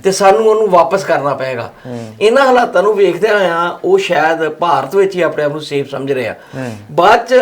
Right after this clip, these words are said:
Speaker 1: ਅਮਰੀਕਾ 'ਚ ਵੀ ਇਹ ਗੱਲ ਚੱਲ ਰਹੀ ਸੀ ਕਿ ਸ਼ਾਇਦ ਉਹ ਅਮਰੀਕਾ ਚਲੇ ਜਾਣਗੇ।
Speaker 2: ਹੂੰ।
Speaker 1: ਤੇ ਅਮਰੀਕਾ ਜਿਹੜੀ ਡੇਲੀ ਉਹ ਮਿਲਰ ਕਰਦੇ ਆ ਮੀਟਿੰਗ ਵਾਈਟ ਹਾਊਸ ਦੀ,
Speaker 2: ਹੂੰ।
Speaker 1: ਉਹਨਾਂ ਵੀ ਕਿਹਾ ਕਿ ਸਾਡੇ ਕੋਲ ਕੋਈ ਜਾਣਕਾਰੀ ਨਹੀਂ, ਉਹਨਾਂ ਸਾਡੇ ਕੋਲੋਂ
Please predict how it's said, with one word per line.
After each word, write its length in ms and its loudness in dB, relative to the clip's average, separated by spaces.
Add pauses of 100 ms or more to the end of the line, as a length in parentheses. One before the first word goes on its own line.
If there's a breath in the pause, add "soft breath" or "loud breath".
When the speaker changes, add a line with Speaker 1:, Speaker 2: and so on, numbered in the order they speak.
(120)
Speaker 1:
ਅਮਰੀਕਾ 400 4
'ਚ 80 -2
ਵੀ 140 -2
ਇਹ 40 -2
ਗੱਲ 140 4
ਚੱਲ 240 0
ਰਹੀ 120 -2
ਸੀ 120 -4
ਕਿ 120 -4
ਸ਼ਾਇਦ 260 2
ਉਹ 100 2
ਅਮਰੀਕਾ 340 0
ਚਲੇ 240 -2
ਜਾਣਗੇ। 520 -2
Speaker 2:
ਹੂੰ। 260 -8 (120)
Speaker 1:
ਤੇ 220 2
ਅਮਰੀਕਾ 460 2
ਜਿਹੜੀ 240 -2
ਡੇਲੀ 540 2
ਉਹ 140 -2
ਮਿਲਰ 500 2
ਕਰਦੇ 360 0
ਆ 80 4
ਮੀਟਿੰਗ 340 -2
ਵਾਈਟ 220 0
ਹਾਊਸ 280 0
ਦੀ, 160 -8 (120)
Speaker 2:
ਹੂੰ। 240 -10
Speaker 1:
ਉਹਨਾਂ 260 2
ਵੀ 80 -2
ਕਿਹਾ 160 0
ਕਿ 120 0
ਸਾਡੇ 240 0
ਕੋਲ 180 2
ਕੋਈ 240 2
ਜਾਣਕਾਰੀ 480 0
ਨਹੀਂ, 160 -2
ਉਹਨਾਂ 200 -4
ਸਾਡੇ 280 -2
ਕੋਲੋਂ 380 -2